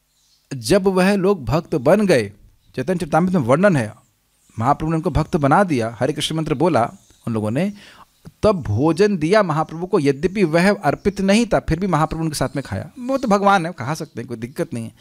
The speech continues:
लेकिन क्योंकि उन्हें हरे कृष्ण मंत्र उच्चारण किया तो, और भगवान की भक्ति को स्वीकार किया, तो इसलिए महाप्रभु ने उनका सं-, उनको स्वीकार किया। It's very, very interesting। तो एक बात समझ लीजिए बस,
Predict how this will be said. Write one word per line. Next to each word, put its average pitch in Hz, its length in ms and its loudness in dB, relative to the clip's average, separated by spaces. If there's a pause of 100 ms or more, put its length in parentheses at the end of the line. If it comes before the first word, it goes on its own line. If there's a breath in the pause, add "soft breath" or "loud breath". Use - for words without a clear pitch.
(260 loud breath)
लेकिन 170 200 0
क्योंकि 170 340 2
उन्हें 233 180 2
हरे 175 140 0
कृष्ण 185 280 -4
मंत्र 180 240 0
उच्चारण 160 340 2
किया 143 280 2
तो, - 600 2 (320)
और 135 120 2
भगवान 131 280 -2
की 160 100 -4
भक्ति 139 280 -8
को 156 120 -6
स्वीकार 170 400 2
किया, 110 280 -10 (400 soft breath)
तो 208 100 0
इसलिए 190 240 -2
महाप्रभु 135 360 -2
ने 113 60 -4
उनका 113 180 -8
सं-, - 140 -14 (580)
उनको - 180 -12
स्वीकार 95 420 -8
किया। - 140 -20 (880 soft breath)
It's - 180 0
very, 302 200 -2
very 294 160 -6
interesting। 196 360 -8 (2250)
तो - 60 -14 (120)
एक 240 180 2
बात 254 140 4
समझ 151 280 -6
लीजिए 110 220 -10
बस, 101 260 -12